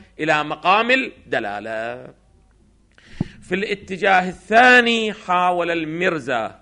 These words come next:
أن يميز بين الإمارات وبين الأصول العملية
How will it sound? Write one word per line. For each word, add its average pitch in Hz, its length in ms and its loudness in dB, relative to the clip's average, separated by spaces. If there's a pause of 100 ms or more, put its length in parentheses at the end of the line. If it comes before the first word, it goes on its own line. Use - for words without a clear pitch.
(800)
أن 156 160 -2
يميز 151 760 -2 (320)
بين 135 540 -6
الإمارات 131 1300 2
وبين 131 760 -6
الأصول 135 880 -8
العملية 151 1000 2